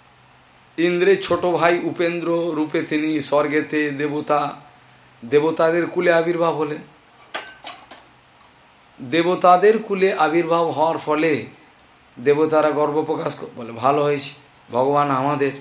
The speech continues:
তা তখন আমাদের মানুষ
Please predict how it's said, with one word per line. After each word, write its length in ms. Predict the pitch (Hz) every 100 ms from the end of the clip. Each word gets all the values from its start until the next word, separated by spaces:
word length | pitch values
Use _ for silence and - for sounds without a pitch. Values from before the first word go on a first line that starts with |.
| - - - _ _ _ - _ _ _ _ _ -
তা 120 | 127
তখন 380 | 127 147 147 151
আমাদের 360 | 147 160 156 147
মানুষ 400 | 143 151 165